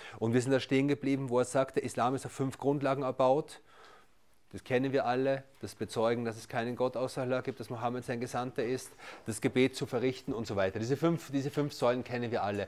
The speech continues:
Warum erwähnt er sie hier? Er erwähnt sie hier, um zu sagen, „Leute, passt auf, der Islam ist, hat fünf Grundlagen. Und diese fünf Grundlagen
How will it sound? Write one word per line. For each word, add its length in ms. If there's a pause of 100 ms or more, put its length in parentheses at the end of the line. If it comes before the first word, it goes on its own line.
(220)
Warum 400
erwähnt 320
er 80
sie 160
hier? 340 (560)
Er 120
erwähnt 300
sie 120
hier, 320
um 100
zu 120
sagen, 580 (1300)
„Leute, 640 (300)
passt 320
auf, 460 (340)
der 200
Islam 640
ist, 440
hat 160
fünf 400
Grundlagen. 520
Und 60
diese 180
fünf 320
Grundlagen 720